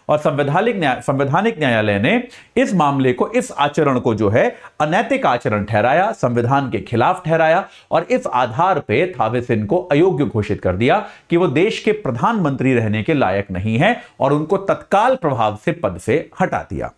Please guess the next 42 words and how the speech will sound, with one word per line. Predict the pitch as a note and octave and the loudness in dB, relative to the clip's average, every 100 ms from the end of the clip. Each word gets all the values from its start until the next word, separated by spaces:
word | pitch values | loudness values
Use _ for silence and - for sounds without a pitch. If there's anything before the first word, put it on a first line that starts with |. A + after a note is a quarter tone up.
| - - - | -20 -8 -4
ठीक | F3+ | 0
है, | C4 | 0
तो | C4 D#3+ | 0 0
अभी | D3 F3+ | 2 2
के | E3 | 2
लिए | D#3 D3 | 2 4
ऐसा | A#2 B2 D#3+ | 2 2 0
किया | F3+ E3+ | 2 2
गया | E3+ F3+ | 4 2
है। | F#3+ G3+ - - - - | 2 0 -2 -16 -6 -2
अभी | G3+ A#3+ D4 | 2 2 2
वहां | D3+ D#3 | 0 0
के | D3+ D#3+ | 0 0
जो | D#3+ | 0
उप | F3 F#3+ - | 0 -2 -2
प्रधानमंत्री | E3 D#3+ F3 E3+ E3 F#3 | -2 0 0 -2 0 0
हैं, | F#3 G#3+ D3 | 2 0 0
उन्हें | D3+ D3 | -2 0
कार्यवाहक | A#2+ A2+ A#2+ | 0 0 0
प्रधानमंत्री | A#2+ E3+ F3 C#3+ C3 D#3 D#3 D3+ E3 | 0 0 -2 -4 -2 0 -2 0 0
नियुक्त | D#3+ D#3+ D#3+ | 2 0 -2
किया | - E3+ | 0 2
गया | D#3+ E3+ E3+ | 2 2 2
है | G3 - - - - _ | 0 -2 -8 -20 -20 _
और | F3 G#3+ | 0 2
जो | A#3+ | 0
सत्तारूढ़ | A#3+ F#3 - B3+ C4+ A#3+ A#3+ | -2 -4 -2 0 2 2 2
पार्टी | A3+ D#3+ - A3 G#3 | 2 0 2 2 2
है, | F3+ G#3 - | 2 0 0
उसी | F#3+ - C#4+ | 0 2 2
में | F#3 | 2
से | D3 E3+ F3+ | 0 -2 0
अब | G3 F#3+ | -2 -4
संसद | - D3 D3 A#3+ F#3+ | -4 -2 0 0 -2
जो | C3 G2 | -2 0
है | A2 A3+ C4 - _ | 2 2 -2 -12 _
वो | F#3+ | -2
किसी | G3 G3+ G3+ C4 | 0 0 2 0
को | C4+ G3+ | 2 0
नया | F#3 C3+ D3 | 2 2 2
प्रधानमंत्री | F3+ C#3 A#2+ A#2+ A2 G#2 G#2+ F3+ | 0 -2 0 0 2 0 0 0
चुनेगी। | - B2+ G2 F#2+ B2 C3 - | 0 -2 -2 -2 0 0 -2